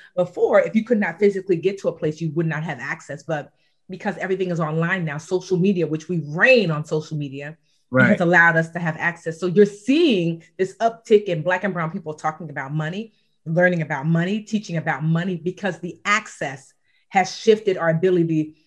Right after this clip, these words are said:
Speaker 1: um, to get knowledge. And so, like, yeah, so we, we, we are able to, although the systemic things must be addressed. Like, I
Speaker 2: Right.
Speaker 1: worked, um,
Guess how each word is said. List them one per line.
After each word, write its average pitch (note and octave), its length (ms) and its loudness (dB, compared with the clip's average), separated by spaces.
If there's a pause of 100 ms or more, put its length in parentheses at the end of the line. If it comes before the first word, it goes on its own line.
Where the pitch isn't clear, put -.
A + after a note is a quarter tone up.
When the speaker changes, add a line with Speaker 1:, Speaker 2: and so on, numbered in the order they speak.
(220)
Speaker 1:
um, D#3+ 300 -4
to G3 100 -4
get E3+ 220 2
knowledge. D3+ 440 0
And D3+ 140 -10
so, C#3 360 -6
like, C3+ 320 -10
yeah, D#3 280 -2
so G3+ 160 0
we, A#3 320 4
we, A#3 220 8
we A#3 200 6
are A#3 280 6
able E3 260 -2
to, E3 240 -2
although F#3 480 6
the E3+ 100 -4
systemic G#3 520 0
things E3 180 -8
must E3 220 0
be E3 100 -2
addressed. D3+ 440 -6
Like, C#3 240 -12 (340)
I D#3+ 200 4
Speaker 2:
Right. D3+ 100 -2
Speaker 1:
worked, F3 260 0
um, C#3+ 360 -2